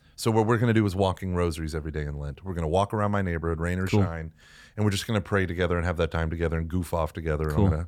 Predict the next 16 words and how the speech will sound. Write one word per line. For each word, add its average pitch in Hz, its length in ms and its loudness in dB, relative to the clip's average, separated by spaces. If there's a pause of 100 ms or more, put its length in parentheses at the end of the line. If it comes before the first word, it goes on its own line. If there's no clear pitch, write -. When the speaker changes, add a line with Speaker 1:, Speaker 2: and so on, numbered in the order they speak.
(120)
Speaker 1:
shove 87 260 -2
'em 82 120 -2
in 78 80 -2
a 80 40 -2
drain 78 380 -4
or 76 80 -6
whatever. 76 320 -4
Speaker 2:
I 78 40 -2
love 98 180 2
that. 98 180 2 (160)
Speaker 1:
Yeah. 156 280 -4 (180)
Like, 113 180 4
and 127 140 4
then 147 240 2
when 113 200 4
they, 127 160 4